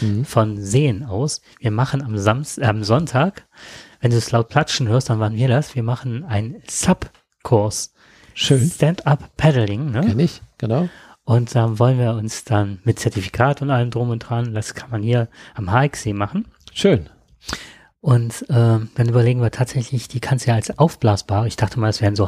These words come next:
Speaker 2: ach, deswegen kam uns das für uns erstmal gar nicht in Frage. Aber die sind wirklich, da passiert nichts dran, die sind doppel-, Doppellayer nennt sich das. Die sind doppelt gelegt, die Bahnen, und dann werden die aufgepumpt, kannst mit dem Rucksack transportieren. Und die gibt es auch teilweise, und das fand ich total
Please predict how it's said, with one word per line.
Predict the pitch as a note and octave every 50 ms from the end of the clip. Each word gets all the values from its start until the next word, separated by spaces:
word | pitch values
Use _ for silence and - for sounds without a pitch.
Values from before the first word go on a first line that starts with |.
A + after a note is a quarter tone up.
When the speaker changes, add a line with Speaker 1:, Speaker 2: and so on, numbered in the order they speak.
| -
Speaker 2:
ach, | - C3 - - - - - - - -
deswegen | - G#2 - A#2+ G2+
kam | - - A#2 A2+
uns | A2 A2 -
das | - - - - -
für | - - A2+
uns | G#2 G#2+ - -
erstmal | G#2 - - A2 G2+
gar | F#2+ G2
nicht | G2+ - -
in | G#2
Frage. | - - - F#2+ F2+ F2+ G2 C3 F#3+ - - - - - - - - - -
Aber | - A#2 A2 G#2+
die | G2+ A2+
sind | G2+ A2 A2+ - -
wirklich, | G#2 G#2+ - - - G#2+ F#2 - - - - _ _ _ _ _ _ _ - - - _ _ _ -
da | A#2 G#2+
passiert | - - - - - G#2+ F#2+
nichts | G#2 A#2 - -
dran, | - C3 B2+
die | A#2+ G#2+
sind | G2 G#2 F#2 -
doppel-, | A2 G#2+ - - C#3+ A2+ B2 - -
Doppellayer | - A2+ - - - B2 A#2+ B2 C3 C3+ C3 C3
nennt | C3 B2 B2+ -
sich | - A#2+ -
das. | - B2 B2 A#2 - - _ - - - - - - - _ _ _ _
Die | - A#2
sind | G2 F#2+ G2+ G2 -
doppelt | A#2 A2 - A#2+ A2+
gelegt, | - - G2+ G#2 A#2 A#2 - -
die | B2
Bahnen, | A2 - A#2+ B2 B2+ B2+ B2 B2+ B2+ A#2 - - - - - - -
und | -
dann | G#2+ G#2
werden | G#2+ G#2 G2
die | G2 A2+
aufgepumpt, | G2 G2 - - - A#2 - - C#3+ C#3+ D#3 D3+ - -
kannst | - - A#2 - -
mit | A2+ G#2
dem | E2+
Rucksack | G2+ G2+ - - B2+ -
transportieren. | - - C3+ B2 - - C3+ - - - C#3+ C#3 C3+ - - - - -
Und | - A#2+
die | A2+
gibt | G#2+ C3+ A#2+ -
es | C#3+ - -
auch | A#2 -
teilweise, | - - - A#2+ A#2+ A#2 B2+ C3 -
und | B2+ A#2+
das | -
fand | - - A2
ich | -
total | - A#2 G#2 - - G2 G2